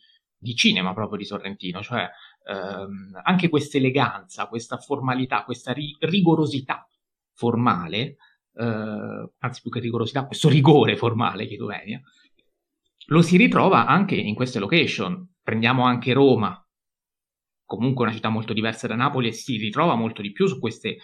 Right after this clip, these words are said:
su questi movimenti di camera, su queste lunghezze. Prendiamo la Svizzera, prendiamo Sabaudia, dove c'è l'amico di famiglia, dove è girato l'amico di famiglia. Comunque, insomma, anche nelle location, eh, si riflette tutto questo, quindi,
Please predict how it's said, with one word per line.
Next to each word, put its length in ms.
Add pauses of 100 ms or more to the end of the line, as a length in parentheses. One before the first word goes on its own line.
(180)
su 100
questi 300
movimenti 500
di 140
camera, 460
su 140
queste 260
lunghezze. 360
Prendiamo 340
la 100
Svizzera, 560
prendiamo 560 (160)
Sabaudia, 580
dove 160
c'è 140
l'amico 280
di 120
famiglia, 500
dove 260
è 60
girato 260
l'amico 280
di 60
famiglia. 360
Comunque, 300
insomma, 280 (340)
anche 280
nelle 220
location, 600
eh, 440
si 80
riflette 320
tutto 240
questo, 320
quindi, 280